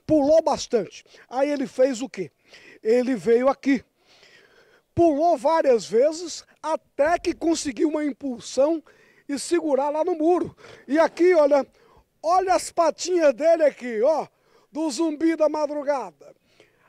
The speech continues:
Aí ele pulou para dentro da creche. E lá dentro ele tratou de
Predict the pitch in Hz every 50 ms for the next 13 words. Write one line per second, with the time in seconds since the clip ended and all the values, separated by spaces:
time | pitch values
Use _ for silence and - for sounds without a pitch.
0 | _ _ 262 254 262 269 277 302 311 311 320 254 - 330 320 285 262 254 269 277
1 | 277 _ _ _ _ _ _ _ _ _ _ _ _ _ _ - - 247 254 254
2 | 254 247 254 247 - _ _ _ _ - 170 165 302 339 349 330 - 311 311 285
3 | 311 302 - - 285 294 320 302 240 - - - - - - - - _ _ _
4 | _ _ _ - - 294 330 349 359 349 311 240 302 320 339 349 - 392 403 381
5 | 359 - _ - _ _ _ _ - 285 294 294 320 247 - 311 311 302 - -
6 | 262 262 277 302 302 349 370 359 359 339 311 269 208